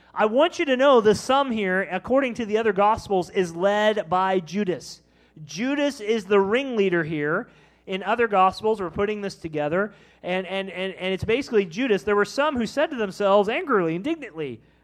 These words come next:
"Why was this ointment wasted? We could have sold it for three hundred denarii and given it to the poor."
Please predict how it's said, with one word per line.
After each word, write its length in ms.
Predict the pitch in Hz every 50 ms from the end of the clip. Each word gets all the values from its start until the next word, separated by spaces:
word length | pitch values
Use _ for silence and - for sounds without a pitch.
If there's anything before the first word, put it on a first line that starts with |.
| _ _
"Why 180 | - 494 480 392
was 160 | 302 277 247 202
this 180 | 226 214 - 214
ointment 340 | 208 208 196 180 185 165
wasted? 500 | 165 180 190 214 - - 339 339 349 339 - _ _ _ _ - -
We 100 | 494 494
could 140 | - 294 240
have 100 | 220 220
sold 280 | - 277 269 302 311
it 80 | 311 277
for 140 | - 233 214
three 200 | - 320 330 311
hundred 220 | 269 294 277 254
denarii 380 | 233 233 220 262 285 285 254 220
and 220 | 214 220 233 226
given 200 | 226 240 269 294
it 140 | 302 294 -
to 120 | - 220
the 100 | 208 262
poor." 480 | 262 339 370 370 330 214 160 - -